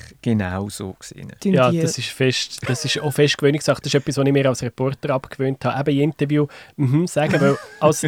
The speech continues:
Speaker 3: Reporter beim Radio ist es sehr häufig so, du holst ein Zitat rein, das nach dem Sender soll gesendet werden, aber ich komme gar nie vor, oder? Nur die Person, die ich interviewt habe, kann, und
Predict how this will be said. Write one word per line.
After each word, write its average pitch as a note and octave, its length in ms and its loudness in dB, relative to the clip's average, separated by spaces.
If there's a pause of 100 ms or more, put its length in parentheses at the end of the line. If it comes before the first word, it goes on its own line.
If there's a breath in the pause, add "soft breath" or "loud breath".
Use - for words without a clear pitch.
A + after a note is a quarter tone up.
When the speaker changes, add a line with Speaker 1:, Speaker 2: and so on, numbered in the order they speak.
(100)
Speaker 3:
Reporter E3 440 4
beim D#3 120 2
Radio E3+ 320 6
ist D3 80 0
es - 60 -6
sehr D#3 100 0
häufig D#3 300 -4
so, D3+ 160 0
du C3+ 160 -4
holst D3 260 0
ein C3+ 140 -4
Zitat D#3 460 0 (160)
rein, G3 160 0
das F#3+ 160 2
nach D#3 120 2
dem D3+ 100 -4
Sender D3+ 300 -2
soll C#3 140 -8
gesendet C#3+ 420 -4
werden, D#3 160 0
aber D3 100 0
ich D#3+ 60 -2
komme D3+ 180 0
gar C3 160 2
nie B2+ 140 -4
vor, A2 240 -10 (100)
oder? D3 240 -4 (240)
Nur D3+ 240 2
die C#3+ 140 -8
Person, C3+ 280 -6
die B2+ 60 -2 (100)
ich - 60 -
interviewt C3+ 300 -12
habe, C#3+ 120 -10
kann, C3+ 100 -12 (160)
und C3+ 120 -10